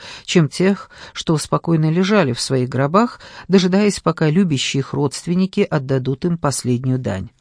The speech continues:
«Я его знаю», вдруг медленно сказал Хэнкок. «Это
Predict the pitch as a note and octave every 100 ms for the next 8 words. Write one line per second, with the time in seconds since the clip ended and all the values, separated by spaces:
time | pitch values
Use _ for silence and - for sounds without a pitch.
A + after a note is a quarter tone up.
0 | _ _ _ _ _ _ _ _ _ _
1 | B2 A#2+ A#2+ C3+ D3+ E3+ F#3+ G#3 F3+ G3
2 | F#3 E3 F#3 G3 G3 F3 F3 F#3+ G3 F3+
3 | E3 D#3 D3+ D#3+ E3+ E3+ _ _ _ -
4 | - - D#3+ G3+ F#3+ F#3 F#3+ G3+ F#3+ G3
5 | F#3+ - F3 F#3 F#3 - A#3 C3 - -
6 | - - _ - C3+ B2 C3+ C3+ B2